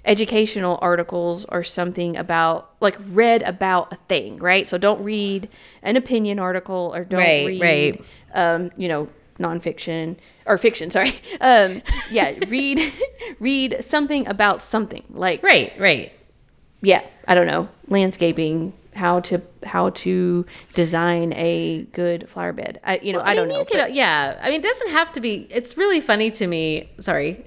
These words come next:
Speaker 2: this is, this is an interjection,
Speaker 1: <laughs> No,
Speaker 2: but
Speaker 1: that's okay.
Speaker 2: I find it very interesting that you say, that you said, "I want to learn," but yet everything you have talked about has been building a skill that you could then use to do something.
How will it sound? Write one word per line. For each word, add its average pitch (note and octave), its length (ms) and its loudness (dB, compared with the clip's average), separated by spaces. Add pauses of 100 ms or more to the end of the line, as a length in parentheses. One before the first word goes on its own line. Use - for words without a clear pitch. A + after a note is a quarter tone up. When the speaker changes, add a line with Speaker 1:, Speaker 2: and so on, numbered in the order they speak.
Speaker 2:
this F#3 320 -8
is, E3+ 180 -2
this F#3 220 -6
is E3+ 120 -6
an E3 60 -6
interjection, E3 640 2
Speaker 1:
<laughs> - 380 -16 (120)
No, C4 60 6
Speaker 2:
but A3+ 80 6
Speaker 1:
that's B3 160 -2
okay. A3 300 -6 (140)
Speaker 2:
I C#4 120 2
find F#4+ 320 2
it C#4+ 100 -4
very A#3 260 2
interesting F3+ 800 -6
that F3 220 -2
you F#3 140 -4
say, D#3+ 640 2
that F3+ 120 -6
you F#3+ 80 -4
said, F#3 480 2
"I G3+ 120 0
want G3+ 240 -2
to F3+ 120 -8
learn," E3+ 560 -4 (460)
but G#3+ 160 4
yet A3 160 4
everything C4+ 500 0
you A3+ 120 0
have G3+ 120 0
talked C4 320 -2
about D#3+ 400 0
has F#3+ 240 -8
been E3+ 540 0 (340)
building G#3 340 2
a E3 100 0
skill G3+ 540 2
that E3+ 140 -4
you F3+ 140 -6
could F3 180 -4
then E3+ 220 2
use G3 260 0
to - 100 -6
do E3 180 -4
something. - 540 -8